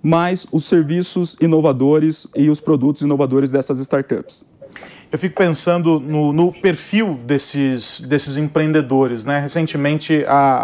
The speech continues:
Speaker 2: a, a M I T Technology Review divulgou a lista dos Innovators Under thirty, thirty-five. Então,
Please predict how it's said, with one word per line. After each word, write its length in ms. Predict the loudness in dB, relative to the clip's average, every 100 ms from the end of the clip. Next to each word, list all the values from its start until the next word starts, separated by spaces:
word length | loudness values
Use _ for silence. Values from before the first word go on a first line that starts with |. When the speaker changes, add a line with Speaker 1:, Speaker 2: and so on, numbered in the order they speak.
| -2 -2
Speaker 2:
a, 60 | -2
a 60 |
M 80 | -2
I 60 | -2
T 80 | -2
Technology 580 | -4 -2 0 0 0
Review 280 | -4 -2 -2
divulgou 580 | -2 -4 -2 0 0 0 -8 -20 -6
a 140 | 0 2
lista 340 | 2 0 -2
dos 220 | -2 -4
Innovators 580 | -2 0 0 0 -2 -2
Under 400 | -2 -2 -2 -2
thirty, 240 | -2 -2
thirty-five. 760 | -4 -2 -2 -2 -2 -2 -2 -8
Então, 300 | -2 0